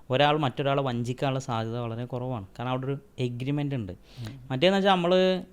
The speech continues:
Speaker 1: അട്രാക്റ്റഡ് ആവുന്നു, പിന്നെ, പിന്നെ അതുകൊണ്ട് അയാളെ ഇനി ചൂസ് ചെയ്യാനുള്ള അവിടെ വേറെ ഓപ്ഷൻസ് ഒന്നുമില്ല.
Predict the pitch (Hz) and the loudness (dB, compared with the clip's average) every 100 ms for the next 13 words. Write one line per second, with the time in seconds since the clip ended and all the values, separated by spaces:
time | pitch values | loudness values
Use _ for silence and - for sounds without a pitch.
0 | - - 147 139 160 160 147 170 156 143 | -20 -6 -2 2 6 6 4 4 4 4
1 | 143 143 - - _ - - 127 139 143 | 0 -4 -8 -20 _ -14 -4 0 4 4
2 | 139 135 123 131 131 123 127 139 151 160 | 4 2 0 0 0 2 4 4 6 6
3 | 170 147 139 143 156 143 139 139 143 139 | 6 8 6 6 6 4 2 0 0 -2
4 | 127 143 127 113 135 127 135 123 120 - | 0 2 2 4 4 4 4 4 2 -2
5 | 139 147 139 127 110 107 | -2 -2 -2 -2 -2 -6